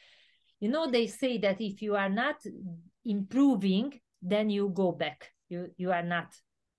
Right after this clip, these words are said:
you are not just stand, but you go back, because the world is all the time constantly changing. So we need to change constantly if we want to keep up.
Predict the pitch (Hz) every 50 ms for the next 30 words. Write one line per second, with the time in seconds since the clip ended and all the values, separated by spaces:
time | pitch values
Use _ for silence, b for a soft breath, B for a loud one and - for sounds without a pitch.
0 | _ _ 196 190 202 202 196 226 254 262 240 254 214 208 - _ 214 196 202 214
1 | 196 202 196 - 202 190 170 185 208 196 180 156 175 156 147 - - _ _ 190
2 | 190 190 226 196 165 180 202 190 190 262 294 302 269 214 214 202 196 226 226 220
3 | 220 185 190 180 202 190 190 190 180 - 226 233 220 196 - - 202 185 175 -
4 | 185 170 175 - - - 220 208 202 180 165 170 170 160 160 170 202 214 208 B
5 | B B B B - - - 196 185 180 175 196 202 220 269 285 277 285 - 208
6 | 196 190 - - - 233 208 196 180 170 165 - - - 214 196 190 175 - -
7 | - 180 160 156 143 - 170 165 175 170 170 - 170 165 190 202 202 196 190 180
8 | 170 - - - 190 175 175 - 170 151 143 139 -